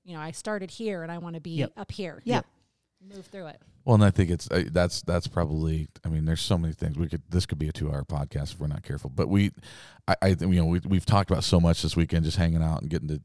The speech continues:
Speaker 4: to hang with you guys. And, and we talked about everything from, you know, affordable housing and, and probably, like, you know, raising the level of people to get afford, to, to make the houses <laughs> that are available able to be bought, not trying to bring the price of the houses down to what people can do, you know, are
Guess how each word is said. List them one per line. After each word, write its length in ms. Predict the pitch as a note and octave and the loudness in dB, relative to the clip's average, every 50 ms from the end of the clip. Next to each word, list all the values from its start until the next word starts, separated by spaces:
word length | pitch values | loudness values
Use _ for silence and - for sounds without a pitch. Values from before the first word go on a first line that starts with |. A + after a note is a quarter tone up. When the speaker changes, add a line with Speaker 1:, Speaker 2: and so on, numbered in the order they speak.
| _ - | _ -8
Speaker 4:
to 100 | - D#2+ | -4 -2
hang 180 | D#2 E2 E2+ E2 | 0 0 2 2
with 160 | E2 D#2+ - | 2 2 0
you 60 | - D2 | 0 0
guys. 280 | D#2+ D#2+ D#2 D2+ C#2+ | 0 0 0 0 0
And, 120 | D#2 D#2 - - | -2 -4 -2 0
and 360 | - D#2+ D#2 D2+ D2+ C2 - - | 0 2 2 0 -2 -4 -6 -6
we 100 | - D#2+ | -6 -2
talked 240 | - - D2+ D2 - | 0 0 0 0 0
about 140 | D#2+ D#2 D2 | 0 0 0
everything 300 | D2+ D2+ - - D2+ C#2+ | 0 -2 -2 -2 -4 -2
from, 300 | - D2 C#2+ C2+ B1+ - - | -4 -4 -6 -6 -8 -10 -10
you 60 | - | -8
know, 60 | C2+ C#2 | -8 -8
affordable 400 | - - - B1 - - - D#2 | -8 -8 -8 -8 -8 -6 -2 0
housing 400 | G2 A2+ A2+ G#2+ G2 G2 F#2+ F2+ | 2 4 4 4 4 4 4 4
and, 180 | E2+ D#2+ D#2 | 2 2 0
and 220 | - D2 D2+ D2+ - | 0 -2 -2 -2 -2
probably, 300 | - E2+ D#2 D#2+ D#2+ D2+ | -2 0 0 0 0 0
like, 180 | D2+ D2+ C#2 - - - - - - _ | -2 -6 -8 -10 -16 -20 -20 -20 -14 _
you 60 | - D2+ | -6 -4
know, 60 | C#2+ | 0
raising 400 | D2 F2 F2+ F#2 F#2+ E2+ F#2 F2 | 4 6 6 6 6 6 4 4
the 100 | E2+ E2+ | 4 2
level 400 | D#2+ D#2+ E2+ F2+ E2 E2+ E2 D#2+ | 0 2 0 2 2 2 2 0
of 220 | D#2 D2+ - - _ | 0 -2 -4 -8 _
people 540 | - - E2 - - D#2 D#2 D2+ D2 - - - - - _ _ | -4 -4 -4 -2 -2 -2 0 0 -2 -4 -8 -16 -20 -20 _ _
to 160 | - - E2+ D#2+ | 0 2 2 2
get 320 | C#2+ C2 - F2 E2+ D2+ - | 2 0 0 0 0 0 -2
afford, 380 | - - - F2+ F2+ F2 - | -6 -2 0 2 2 2 2
to, 160 | - - D#2+ C#2+ - | 0 -2 -2 -2 -2
to 100 | - - | -2 2
make 200 | E2+ F2+ F2 E2 | 2 2 2 2
the 80 | - F2 | 0 -2
houses 480 | - F#2 F#2 F#2 D#2+ F2 E2 - - | -2 0 0 0 0 0 0 2 2
<laughs> 20 | - | 2
that 100 | G2+ - | 2 2
are 100 | E2 D2+ | 2 -2
available 640 | D2+ C#2 - F2 F2+ F2 F2 E2 C#2+ D#2 D#2 D2+ - _ _ _ _ - - | -2 0 2 2 4 2 2 0 -2 -4 -6 -6 -8 _ _ _ _ -8 -2
able 260 | F2+ F2+ E2+ E2+ D#2 | 0 2 2 2 0
to 100 | - F2 | 0 -2
be 380 | D2 C2 A2 G#2+ E2 D#2+ C#2+ C2 - | -2 -2 -2 -2 -2 -2 -4 -6 -4
bought, 320 | - F2 F2 E2 D#2 D2+ - | 0 2 2 2 2 0 -2
not 220 | - D2+ D#2 - - | -2 -2 -2 -2 -2
trying 200 | - E2+ E2 D#2 | 0 0 0 0
to 60 | D2+ | 0
bring 240 | C2 E2 D#2+ D#2 D2+ | 0 0 0 0 0
the 140 | C#2+ C#2+ C#2 - | -2 -4 -4 -6
price 300 | - - E2 D#2+ E2 - | -4 -2 0 0 0 0
of 40 | D2+ C#2+ | -2 -2
the 60 | D2+ | -2
houses 360 | F#2+ C#2+ D2+ D2+ D2 D2+ C#2 | -2 -2 -2 -2 -2 -4 -4
down 320 | - D#2+ D#2 D2+ D2+ D2+ | -2 -2 0 0 0 -2
to 60 | C#2 C#2 | -2 -4
what 180 | C#2+ D2 - | -6 -6 -4
people 260 | - E2 D2 - - - | -6 -6 -8 -8 -12 -10
can 200 | - - C#2+ C#2+ | -8 -6 -6 -4
do, 160 | C2 D#2 D2 | -2 -2 -2
you 80 | - - | -2 -2
know, 60 | C#2 | -2
are 60 | C#2+ | -2